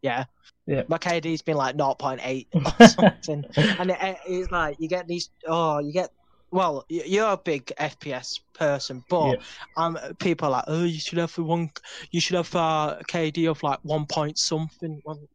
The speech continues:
Speaker 1: sorry,
Speaker 2: Yeah.
Speaker 1: mate. I die more than I kill.
Speaker 2: That's what it is.
Speaker 1: That's
Speaker 2: It's just, it's just one of them.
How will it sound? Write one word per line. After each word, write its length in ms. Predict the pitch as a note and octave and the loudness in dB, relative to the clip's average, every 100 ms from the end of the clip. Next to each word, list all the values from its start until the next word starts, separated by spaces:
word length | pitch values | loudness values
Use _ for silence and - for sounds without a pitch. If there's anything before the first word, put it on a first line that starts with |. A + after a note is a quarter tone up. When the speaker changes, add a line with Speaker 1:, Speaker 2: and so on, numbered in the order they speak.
| _ C#3+ | _ -6
Speaker 1:
sorry, 240 | C3+ C3+ | 2 2
Speaker 2:
Yeah. 120 | A2+ A#2+ | 0 -4
Speaker 1:
mate. 180 | D#3 - _ _ _ _ - | -6 -10 _ _ _ _ -10
I 60 | D#3 | -6
die 380 | D#3 E3+ F#3+ - | -4 -4 -4 -6
more 200 | C#3+ D#3 | -4 -2
than 180 | E3 C#3+ D3+ | -2 -6 -8
I 100 | C#3 | -8
kill. 420 | - E3 C#3 D3+ - - | -6 -4 -4 -8 -12 -14
Speaker 2:
That's 180 | - C3 | -6 0
what 140 | B2+ | 4
it 80 | C#3 | 4
is. 160 | D3 | 4
Speaker 1:
That's 240 | D3 D3 - | 2 -4 -4
Speaker 2:
It's 80 | - | -6
just, 240 | B2+ - - | -6 -10 -12
it's 100 | - | -10
just 160 | C3+ | -4
one 80 | D3 | 0
of 80 | C#3 | 2
them. 260 | C#3+ D#3+ | 4 2